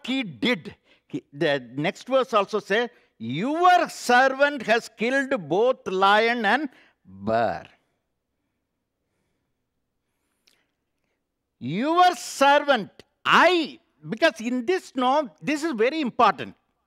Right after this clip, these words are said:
I tell you, I just marked the, in red. I don't know whether, uh, you may not be able to see the presentation. I marked I. I went. This is the human side of the story.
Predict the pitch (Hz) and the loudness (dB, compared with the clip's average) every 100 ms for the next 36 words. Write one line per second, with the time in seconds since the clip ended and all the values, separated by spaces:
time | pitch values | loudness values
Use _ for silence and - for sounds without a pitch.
0 | _ 147 190 - 269 285 196 180 151 247 | _ 0 0 0 -2 2 2 0 0 -2
1 | 285 - 214 180 226 247 190 196 185 170 | -2 -6 -2 2 2 2 0 2 2 0
2 | 185 151 175 247 185 123 - _ _ _ | -4 -2 0 0 0 -4 -8 _ _ _
3 | - 147 170 170 190 226 202 175 180 180 | -2 0 2 2 0 0 0 0 0 2
4 | 160 160 165 180 196 220 214 202 185 180 | 0 -2 -4 -2 0 0 0 -2 -4 -4
5 | 180 - - 208 220 208 208 196 233 226 | -6 -10 -12 -6 -2 -2 -2 -4 -4 -4
6 | 208 190 240 214 160 156 180 226 - _ | -4 -4 -2 0 -2 0 2 2 0 _
7 | - 160 247 170 - _ _ _ - 131 | 0 2 2 -2 -12 _ _ _ 0 2
8 | 214 302 320 214 196 185 - - _ _ | 4 2 -2 0 -2 -2 -10 -20 _ _
9 | _ _ _ _ _ - 262 302 277 240 | _ _ _ _ _ -8 -6 -4 0 0
10 | 202 - - 247 311 330 311 285 - 214 | 0 -2 -8 -4 -2 2 0 0 -2 0
11 | 220 214 180 175 - 160 123 104 | 2 2 0 -4 -4 -2 -2 -6